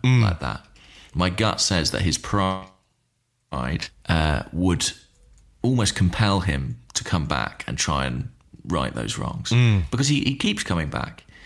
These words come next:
Speaker 2: You know, arguably he could have reached certain conclusions about his ability to win the major competitions several years ago, but he keeps coming back because he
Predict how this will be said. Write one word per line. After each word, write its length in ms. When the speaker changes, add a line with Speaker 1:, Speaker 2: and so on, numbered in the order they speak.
Speaker 2:
You 80
know, 80
arguably 400
he 120
could 140
have 80
reached 200
certain 200
conclusions 560
about 260
his 320
ability 580
to 160
win 260
the 60
major 240
competitions 580
several 300
years 220
ago, 300
but 120
he 100
keeps 220
coming 240
back 240
because 300
he 260